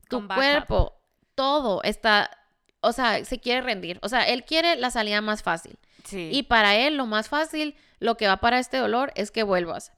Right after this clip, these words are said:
Speaker 1: Pero
Speaker 2: Ujú.
Speaker 1: No sabe lo que le espera muchas veces.
Speaker 2: Exactamente. Y ese dolor nada más que o se va a alargar, o va a ser peor,
Speaker 1: Ajá.
Speaker 2: o quién sabe. Hay gente a la que sí le funciona.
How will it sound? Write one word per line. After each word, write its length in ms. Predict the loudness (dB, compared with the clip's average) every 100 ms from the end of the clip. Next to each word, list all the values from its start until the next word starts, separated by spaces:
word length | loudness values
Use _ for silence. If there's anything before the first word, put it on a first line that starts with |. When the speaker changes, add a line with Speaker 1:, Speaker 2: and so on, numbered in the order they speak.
| _
Speaker 1:
Pero 400 | 0 2 0 -2
Speaker 2:
Ujú. 100 | -8 _ _ _ _
Speaker 1:
No 220 | -10 -8 -4
sabe 260 | -4 -6
lo 100 | -8
que 60 | -10
le 60 | -14
espera 300 | -8 -8 -6
muchas 300 | -10 -14 -18
veces. 440 | -20 -20 -20 -20 _ -16
Speaker 2:
Exactamente. 960 | -14 -10 -12 -10 -14 -12 -14 -14 -16
Y 160 | -10 -8
ese 200 | -6 -6
dolor 340 | -6 -6 -8
nada 220 | -6 -8 -8
más 200 | -12 -14
que 280 | -14 -14 _
o 140 | -12 -10
se 180 | -10 -12
va 160 | -10
a 40 | -10
alargar, 540 | -12 -16 -16 -16 -16 -20 -20 _ _ _ _ _ _ _ -18
o 180 | -14
va 100 | -12
a 40 | -14
ser 280 | -14 -18 -18
peor, 680 | -16 -14 -10 -6 -6 -8 -16
Speaker 1:
Ajá. 400 | -14 -10 -6 -6
Speaker 2:
o 60 | -6
quién 180 | -8 -4
sabe. 140 | -2 -2 -4
Hay 140 | -4 -4
gente 180 | -2 -6
a 40 |
la 100 | -6
que 80 | -10
sí 100 | -16
le 100 | -16
funciona. 460 | -16 -14 -14 -16